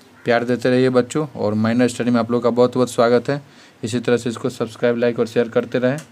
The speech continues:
और जो कि इसका bell icon button है minor study का बच्चों, उसको जो click है करना ना भूलें, क्योंकि इसी से आपको जो notification और आगे का जो lecture है, जो आगे का मैं डालूँगा वो आपको मिलता रहे। इसीलिए जो minor study का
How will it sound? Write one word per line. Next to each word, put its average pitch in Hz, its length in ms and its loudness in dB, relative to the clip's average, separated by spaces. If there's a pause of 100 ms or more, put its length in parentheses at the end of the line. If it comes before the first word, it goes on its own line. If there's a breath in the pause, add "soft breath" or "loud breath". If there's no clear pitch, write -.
(360 loud breath)
और 107 120 -2
जो 113 160 -2
कि 120 100 -2
इसका 113 240 0
bell 123 200 2
icon 123 280 2
button 123 280 2
है 127 80 2
minor 120 340 0
study 120 300 -4
का 175 120 -4
बच्चों, 127 240 -2
उसको 147 300 0 (460 loud breath)
जो 120 80 -4 (100)
click 135 300 0
है 139 80 4
करना 123 280 2
ना 127 120 2
भूलें, 127 260 0
क्योंकि 117 240 -2
इसी 120 180 -2
से 127 120 -2
आपको 120 240 0
जो 123 120 -2
notification 120 680 -2
और 123 140 2
आगे 120 240 0
का 123 120 0
जो 120 140 0
lecture 120 340 0
है, 127 80 0
जो 123 160 0
आगे 117 280 -2
का 120 120 -2
मैं 120 180 0 (420 loud breath)
डालूँगा 123 500 2 (160)
वो 117 120 2
आपको 117 360 0 (260)
मिलता 123 340 2
रहे। 123 240 4 (400 loud breath)
इसीलिए 120 320 -2
जो 120 520 0
minor 113 320 2
study 123 300 0
का 139 200 2